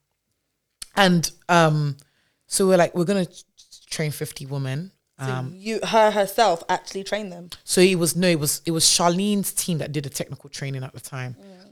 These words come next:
Speaker 2: Mm.
Speaker 1: Um, and we, we did a lot of, like, the partnerships and the, you know, employment support and whatnot.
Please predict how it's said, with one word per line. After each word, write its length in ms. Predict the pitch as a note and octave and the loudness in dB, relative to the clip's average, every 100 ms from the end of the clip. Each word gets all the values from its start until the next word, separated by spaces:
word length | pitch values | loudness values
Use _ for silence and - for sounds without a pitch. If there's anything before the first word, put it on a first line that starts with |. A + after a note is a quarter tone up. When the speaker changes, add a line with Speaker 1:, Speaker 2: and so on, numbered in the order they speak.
| - - | -16 -4
Speaker 2:
Mm. 40 | |
Speaker 1:
Um, 360 | D3+ D3 C3+ B2 _ _ | -2 0 -4 -8 _ _
and 180 | D#3 C#3+ | -6 -6
we, 240 | C3 E3 C#3+ - | -6 -10 -10 -10
we 120 | D#3+ | -10
did 160 | C#3+ C#3+ | -10 -6
a 60 | |
lot 160 | C#3+ C#3+ | -2 -2
of, 80 | C3 | -2
like, 220 | C#3 - | -4 -4
the 100 | C3+ | -12
partnerships 840 | - F3 E3+ D#3 - D3+ C#3+ - C#3+ | -10 -12 -8 -6 -2 -2 -4 -8 -8
and 160 | C#3 | -8
the, 260 | C3 C3 B2 _ _ _ | -8 -14 -20 _ _ _
you 160 | C#3 C#3 | -10 -8
know, 80 | |
employment 540 | C3+ C3+ - D3+ C3+ B2 | -6 -8 -4 -4 -4 -12
support 360 | C#3 - C3 | -18 -20 -20
and 100 | B2+ | -20
whatnot. 340 | C3 B2+ B2 | -20 -20 -20